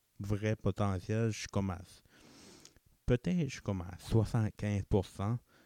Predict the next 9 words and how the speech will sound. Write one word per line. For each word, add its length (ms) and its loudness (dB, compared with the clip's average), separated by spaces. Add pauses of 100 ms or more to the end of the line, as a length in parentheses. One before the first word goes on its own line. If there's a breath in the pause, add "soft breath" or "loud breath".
(460 soft breath)
euh, 360 -2 (1160)
de 140 0
mon 400 4
potentiel 840 2
que 180 2
je 200 -8 (260)
peux 340 6 (180)
encore 440 4
améliorer 800 4